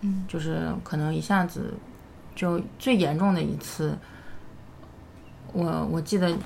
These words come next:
Speaker 2: 感觉特别明显，就是本来我觉着这些汗可能本来是在我的皮肤下面的，在一个瞬间，它们全部都跑到了我皮肤的上面。
Speaker 1: OK，我懂了。
Speaker 2: 就是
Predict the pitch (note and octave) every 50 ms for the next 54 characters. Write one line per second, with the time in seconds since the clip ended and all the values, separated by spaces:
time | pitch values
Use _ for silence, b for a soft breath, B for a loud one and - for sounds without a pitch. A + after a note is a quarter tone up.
0 | - - - D#3+ C#3+ D3 - D#3+ D#3+ - A3 F3+ F#3 F#3+ F#3+ D#3+ D3+ E3+ F3+ F#3
1 | D#3 D3+ E3 E3+ E3+ D#3+ - D#3+ D3 D3 D3 D#3+ F#3 F#3 E3+ D#3 - D#3 D3+ D#3+
2 | E3 D#3+ D#3 D#3 - - - - F#3 F3 - - E3+ E3 E3 E3+ E3 - - G3
3 | F3+ E3 D#3 D#3 D#3 - - D3+ D3+ D3+ D#3 D#3+ F3 F3+ D#3 C#3+ D3+ D#3 - E3
4 | - F#3+ F3+ E3 D3+ C3+ B2+ - - D3+ C#3+ - E3+ F3 - B3 B3 A3+ E3+ D#3
5 | E3+ F#3 - - - B B B B B - - F#3 F3 D#3+ D3+ D#3 D#3 F3+ F#3+
6 | - - A#3+ G#3 F3 D#3 D3+ D3+ D3+ D#3 D#3 E3+ E3 E3 D#3 - - C#3+ D3 D#3
7 | F3+ F3+ F3 F3 - - C#3 C3+ D3+ D3+ D#3 D3 C3+ - - - D3 - D3+ D3+
8 | D#3 - F#3+ F3 - - - - - - F#3+ F3+ F3+ - E3+ D#3+ D#3+ E3+ F3 F#3
9 | F3+ - - - D#3+ D3+ D#3 D#3 D#3